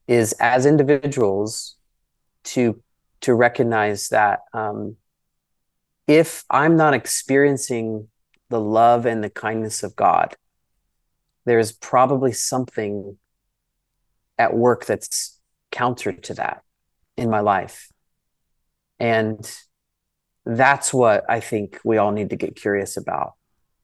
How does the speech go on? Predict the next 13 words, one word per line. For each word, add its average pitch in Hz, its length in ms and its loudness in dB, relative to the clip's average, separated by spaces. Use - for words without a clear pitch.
Um, 107 600 -8
why 123 320 4
am 160 140 4
I 143 80 2
not 135 220 2
experiencing 117 680 -4
the 107 80 -4
love 104 240 -2
of 110 140 -10
God 101 300 0
if 117 200 -6
it's - 240 -6
the 110 380 -2